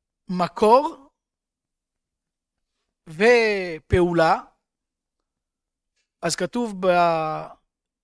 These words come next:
בספר המכלול של הרד"ק, מקור זה הכוונה, התוכנית, המחשבה,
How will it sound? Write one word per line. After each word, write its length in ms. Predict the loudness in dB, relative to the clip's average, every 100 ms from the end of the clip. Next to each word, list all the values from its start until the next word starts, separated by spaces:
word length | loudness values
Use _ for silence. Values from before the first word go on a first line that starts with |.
| _ _ _ _ _ _ -10
בספר 400 | -2 0 0 -2
המכלול 500 | -2 -6 -2 -2 0
של 180 | 0
הרד"ק, 600 | 0 0 0 2 0 -2 -20 _ _ _ _ _ _ _ _ _ _ _ _
מקור 880 | -4 -4 -4 2 4 4 0 -6 _ _ _ _ _ _ _ _ _ _ _ _ _ _ _ _ _ _ _ _
זה 320 | -16 -6 -2 -2
הכוונה, 640 | -2 -2 -2 0 0 0 -8 _ _ _ _ _ _ _ _ -16
התוכנית, 680 | -10 -8 -4 -4 -4 _ _ _ _ _ _ _ _ _ _ _
המחשבה, 800 | -12 -10 -8 -4 -2 2 2 0